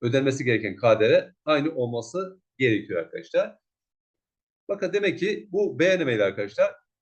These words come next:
iki numaralı beğenmeyle biz üç bin dört yüz seksen beş T L'yi ne yapacağız arkadaşlar? Vergi dairesinde beğendik ve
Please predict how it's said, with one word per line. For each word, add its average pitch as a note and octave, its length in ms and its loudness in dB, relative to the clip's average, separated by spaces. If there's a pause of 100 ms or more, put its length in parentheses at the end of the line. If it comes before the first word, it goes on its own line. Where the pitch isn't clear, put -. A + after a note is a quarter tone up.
(220)
iki - 140 -14
numaralı C3+ 200 -6
beğenmeyle B2+ 580 -2
biz G#3 320 -8 (200)
üç G#3 220 -12
bin D#3 140 -4
dört F#3 140 -2
yüz F#3 140 -14
seksen E3 340 -2
beş C#3 180 -4
T A2 180 -4
L'yi G2+ 140 -4
ne C3+ 40 2
yapacağız G#2+ 360 0
arkadaşlar? - 520 -2
Vergi E3 220 -2
dairesinde A2 400 -6
beğendik D#3+ 380 -4
ve F#3+ 200 -4